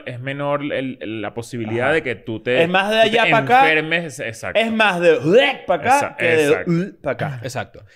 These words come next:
Speaker 3: Y luego está, bueno, todo un apartado sobre el, el B P H, que, pues, puede causar cáncer cervical en las mujeres.
Speaker 2: ¿Estás leyendo qué? ¿Tu
Speaker 3: Eh,
Speaker 2: Wikipedia? ¿Tu Wikipedia?
Speaker 3: No, el doctor me mandó un resumen.
Speaker 2: Ah, ok.
Speaker 3: Eh, tal herpes también, no sé qué. Pero también hay otra cosa que me llama la atención y da pie,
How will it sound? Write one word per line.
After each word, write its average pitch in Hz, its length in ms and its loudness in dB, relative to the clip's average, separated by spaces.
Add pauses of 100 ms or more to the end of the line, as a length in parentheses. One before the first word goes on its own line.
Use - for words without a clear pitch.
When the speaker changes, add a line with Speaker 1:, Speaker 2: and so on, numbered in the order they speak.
(100)
Speaker 3:
Y 180 100 0
luego 208 160 4
está, 190 160 -2
bueno, 143 220 0
todo 139 160 -2
un 156 80 -4
apartado 143 420 -2
sobre 143 220 -4
el, 131 160 -6
el 120 160 -8
B 123 100 -4
P 156 140 0
H, 165 280 0
que, 139 140 -6
pues, 113 240 -10
puede 120 220 -8
causar 123 400 -6
cáncer 131 260 -8
cervical 123 320 -8
en 123 60 -8
las 127 100 -12
mujeres. 147 600 -8
Speaker 2:
¿Estás 131 180 -8
leyendo 165 240 -4
qué? 165 80 -2
¿Tu 113 40 -4 (120)
Speaker 3:
Eh, - 20 -4
Speaker 2:
Wikipedia? 147 380 -2
¿Tu 143 100 -8
Wikipedia? 135 540 -6
Speaker 3:
No, 160 180 -4
el 151 100 -2
doctor 135 260 -4
me 160 60 -4
mandó 151 200 -6
un 135 60 -8
resumen. 143 340 -10
Speaker 2:
Ah, 127 160 -10
ok. 120 80 -14 (120)
Speaker 3:
Eh, 117 720 -4 (140)
tal 135 160 -2
herpes 156 320 0
también, 160 320 -6
no 143 80 -8
sé 135 100 -14
qué. 165 160 -4
Pero 170 220 0
también 185 260 -4
hay 240 80 0
otra 233 220 -2
cosa 196 240 -2
que 175 100 -8
me 147 120 -6
llama 143 100 -8
la 175 60 -8
atención 180 380 -10
y 143 120 -12
da 135 200 -6
pie, 160 180 -4